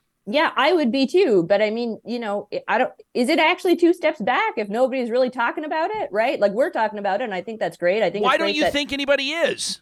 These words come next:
Speaker 2: Like, uh, uh, are they just too snobby? There's just bigger stories, or they're just laughing this off, or they don't think it's a thing, or what?
Speaker 1: I think there's a bunch of reasons. I mean, I think for one, I, I don't think a good chunk of our,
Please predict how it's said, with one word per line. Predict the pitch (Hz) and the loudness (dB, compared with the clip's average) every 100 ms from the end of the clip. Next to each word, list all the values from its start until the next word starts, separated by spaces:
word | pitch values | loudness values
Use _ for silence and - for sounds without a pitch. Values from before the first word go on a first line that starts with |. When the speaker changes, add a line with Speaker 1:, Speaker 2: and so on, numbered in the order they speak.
| _ | _
Speaker 2:
Like, | 151 185 | -6 -2
uh, | |
uh, | 185 180 185 | -2 -2 -2
are | 185 | 0
they | 190 | 0
just | 196 208 - | 0 -4 -2
too | 226 | -2
snobby? | - 208 202 269 285 | 0 2 2 2 -2
There's | 202 | -2
just | 196 - | -2 -2
bigger | 208 196 | -2 0
stories, | - - 185 240 294 | -2 0 2 2 0
or | 185 | -2
they're | 165 | -2
just | 165 143 | -6 -6
laughing | 147 175 - 202 | -4 -4 -4 -8
this | 175 165 | -6 -2
off, | 175 247 214 | 0 -2 -2
or | |
they | 160 | -4
don't | 170 | -4
think | 196 170 | -4 -6
it's | 170 | -6
a | 151 | -8
thing, | - 147 170 254 | -6 -4 -2 -2
or | 247 | -2
what? | 233 254 - _ _ _ _ _ _ _ _ - | -2 -2 -6 _ _ _ _ _ _ _ _ -2
Speaker 1:
I | 202 | 0
think | 254 | 0
there's | 247 | 0
a | 202 | 0
bunch | 202 247 | 0 -2
of | 233 | 0
reasons. | 175 165 170 190 190 | 0 0 0 0 -2
I | 170 | -6
mean, | 175 | -4
I | 165 | -6
think | 165 214 - | -6 -8 0
for | 180 165 | 0 0
one, | 175 208 202 190 190 165 | -2 0 0 0 -2 -4
I, | 170 | -4
I | - 170 | -2 0
don't | 196 143 | -2 -2
think | 185 185 - | -6 -6 -2
a | 175 | -2
good | 165 185 160 | 0 -2 -2
chunk | 190 190 185 | -6 -4 -2
of | 160 | -2
our, | 165 160 156 156 147 | 0 0 -2 -4 -6